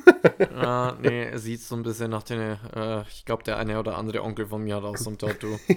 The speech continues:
Speaker 1: <laughs>
Speaker 2: Ja, äh, mächtiger Dude, aber im, im Prinzip, ähm,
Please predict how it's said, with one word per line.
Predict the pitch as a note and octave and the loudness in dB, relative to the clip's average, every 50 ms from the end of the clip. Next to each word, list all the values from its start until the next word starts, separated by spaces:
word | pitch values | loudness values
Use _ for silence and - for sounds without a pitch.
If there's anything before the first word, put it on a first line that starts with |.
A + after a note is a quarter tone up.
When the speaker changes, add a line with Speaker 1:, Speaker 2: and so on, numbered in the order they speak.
| - - - B2+ | 6 4 4 4
Speaker 1:
<laughs> | - - _ - - - _ _ - | 4 2 _ -18 -18 -18 _ _ 4
Speaker 2:
Ja, | C3+ B2+ A#2 G#2+ G2+ F2+ - - - - - - - - - - | 6 6 6 6 4 2 0 -4 -14 -12 -10 -10 -8 -8 -6 -4
äh, | - B2 C3 - C#3 C3+ - - | -4 -4 -2 -2 -4 -4 -4 -4
mächtiger | - C3 C#3+ D3 C#3+ - - E3+ D3 C#3 A#2+ | 0 4 4 4 4 4 4 6 6 6 6
Dude, | B2 C#3 D3 D3 C#3 C#3+ - - | 6 6 6 6 4 4 2 2
aber | A#2+ A#2+ G#2+ B2 A#2+ A#2 A2+ | 2 4 6 6 6 6 4
im, | - B2 A#2+ A2+ - | 2 -2 -2 -2 -4
im | B2 B2+ B2 A#2+ A2+ | -4 -2 -2 -2 -2
Prinzip, | A#2 A#2 A#2 A2+ - - B2 B2 C3 - - - | -2 -2 -2 -2 -2 -2 -2 -2 -4 -4 0 4
ähm, | A#2+ A2+ A2+ A2 A2 A2 A2 G#2+ - - - | 6 6 6 6 4 2 0 -2 -4 -6 -8